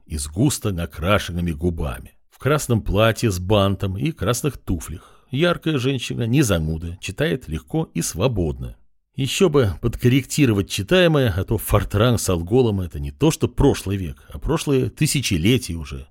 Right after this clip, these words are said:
Ну, ладно, послушаем. А второй парой была, э, <laughs> история К П С С, друзья, честная пионерская.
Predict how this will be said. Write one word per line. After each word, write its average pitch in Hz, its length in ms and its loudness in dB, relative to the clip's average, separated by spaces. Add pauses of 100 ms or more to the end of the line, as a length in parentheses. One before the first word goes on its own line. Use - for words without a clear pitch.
(120)
Ну, 247 280 -2
ладно, 64 420 -8 (180)
послушаем. - 580 -2 (500)
А 139 200 2
второй 175 560 6
парой 160 460 4
была, 135 640 4 (160)
э, 190 640 4 (240)
<laughs> 131 280 2
история 143 640 2
К 123 180 0
П 120 300 4
С - 160 -8
С, 98 180 -4
друзья, 104 440 0
честная 143 600 2
пионерская. 127 800 -4